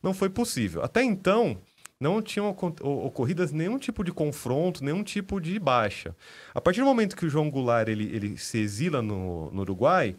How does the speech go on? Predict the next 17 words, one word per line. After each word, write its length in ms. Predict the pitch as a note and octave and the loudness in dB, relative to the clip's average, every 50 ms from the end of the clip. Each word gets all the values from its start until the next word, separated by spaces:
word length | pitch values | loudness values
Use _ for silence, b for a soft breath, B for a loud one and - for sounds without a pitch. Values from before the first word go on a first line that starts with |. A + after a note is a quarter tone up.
| B B B B B B B B B - | B B B B B B B B B 0
aí 380 | D3 D#3 D3+ E3+ F#3 G3+ G#3+ | 2 2 4 2 2 0 0
o, 560 | C#3+ E3+ E3 D#3+ D#3+ D3+ D3 C#3+ C#3 C3 G#2 - | -2 0 0 2 2 2 2 2 2 0 -2 -2
os 160 | - B2+ - | -4 -6 -4
comunistas 600 | - - D3+ D3+ C3 C3+ D#3 F3 - - B2 A2 G#2+ | -2 -2 -2 0 0 0 -2 -2 -2 -4 -4 0 2
à 120 | G2+ A2 | 2 4
época, 380 | C#3 F#3 - F#3 - - - B2+ | 4 2 2 0 -2 -4 -4 -4
eles 280 | D3 E3 F3 F3+ D#3+ | -2 -2 -2 -2 -2
iniciaram 840 | F#3+ F#3+ F#3 F#3 - - E3 D3+ D3+ D#3+ E3 E3+ F3+ F#3 F#3+ F3+ - | 0 0 0 -2 -2 0 2 2 2 2 2 2 2 0 0 0 0
a 380 | D#3 D#3+ E3 E3 E3+ E3+ E3 D#3 | -2 0 0 0 0 0 0 0
operação 400 | E3+ D#3+ - E3+ E3+ E3 F3+ F3 | 0 -2 0 -2 -2 -2 -2 -4
de 80 | E3+ | -4
terror 420 | F#3 - A3 A3 F#3 F#3+ G#3 A3 G#3+ | -4 0 0 2 2 2 2 0 0
deles, 420 | F#3 F#3 F3 D#3 A2+ G2+ - - | 2 2 2 2 0 -2 -6 -4
né, 120 | G#2 G#2+ A#2 | -2 -2 -2
que 100 | - - | -2 -4
foi 240 | - D3+ D3+ D3 | -2 0 0 0
aí 240 | C#3 C#3 C#3+ D#3+ D#3 | 0 0 0 -2 -4